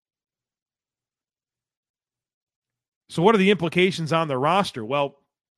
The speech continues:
let's look at the Bills' linebackers. Matt Milano, Tyrel Dodson, A J Klein, Terrell Bernard,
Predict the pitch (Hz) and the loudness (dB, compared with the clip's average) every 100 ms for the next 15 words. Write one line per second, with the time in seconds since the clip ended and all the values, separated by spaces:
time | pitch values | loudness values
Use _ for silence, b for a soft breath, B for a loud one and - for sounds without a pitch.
0 | _ _ - 143 190 - 208 208 156 170 | _ _ -10 0 0 4 2 2 0 0
1 | 190 117 123 _ - 131 202 233 131 - | 0 -2 -12 _ -10 -2 0 2 -2 -4
2 | 82 - - _ _ _ _ _ _ _ | -16 -20 -20 _ _ _ _ _ _ _
3 | _ _ - 170 202 185 185 156 113 160 | _ _ -2 0 0 0 0 0 -4 -2
4 | 185 196 185 175 175 143 123 92 _ - | 0 2 2 2 0 -2 -8 -16 _ -12
5 | 175 180 196 - 170 160 120 104 147 196 | -8 0 0 0 -4 -4 -4 -6 -2 -2
6 | 147 170 175 139 104 | 0 -2 -2 -4 -8